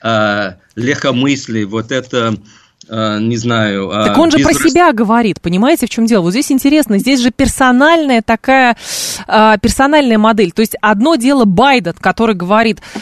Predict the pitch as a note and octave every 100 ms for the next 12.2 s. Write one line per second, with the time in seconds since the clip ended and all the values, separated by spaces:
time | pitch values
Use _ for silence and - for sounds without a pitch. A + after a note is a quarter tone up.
0 | - F#3+ C#4 C4+ G3 E3 G3 D4+ - D#4+
1 | C#4 G3 G#3+ D#4 D4+ D4+ A#3 D4 - D4
2 | D4+ B3 - B3 C4 A#3+ F3+ - - -
3 | E3 B3+ D#4+ D#4 C#4+ C4+ C#4 D4+ A#3 B3+
4 | C4+ C#4 C4 C4+ C4 A#3 A#3+ A#3+ A#3+ B3
5 | D4 C4+ A3+ A#3 - A3 G3 G#3+ G3 E4+
6 | C#4+ A#3+ A3+ C4 C#4+ A3+ B3 G#3+ A#3 C4+
7 | C4 D4+ D4 G#3 F3 - G3+ G#3+ - G#3+
8 | A3 G#3 - E4 C#4+ A#3 G#3 G#3 - B3+
9 | - E3+ - - A3 A3 G#3 G#3+ A#3 A#3
10 | F3+ - G3 D4 F4+ C#4 - B3+ B3 -
11 | F4+ - - A3+ A3 B3+ C4 A3+ D#3+ -
12 | F#4